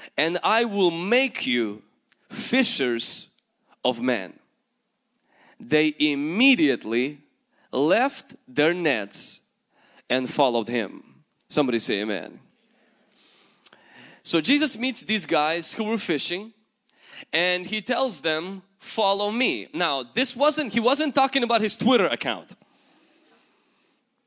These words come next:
He had no Twitter account at that time. It was actually literally meant following him.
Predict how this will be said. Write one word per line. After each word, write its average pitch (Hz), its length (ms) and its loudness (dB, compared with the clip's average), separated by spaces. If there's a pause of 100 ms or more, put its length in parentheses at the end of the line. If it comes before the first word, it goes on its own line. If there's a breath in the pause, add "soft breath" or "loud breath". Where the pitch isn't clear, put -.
(240)
He 123 200 -4
had 135 180 0
no 170 140 2
Twitter 269 280 2
account 151 520 0 (240)
at 135 200 0
that 123 140 -4
time. 101 300 -4
It 185 60 6
was 233 180 4
actually 220 480 2
literally 185 720 4
meant 156 400 -2
following 151 580 0
him. 262 380 2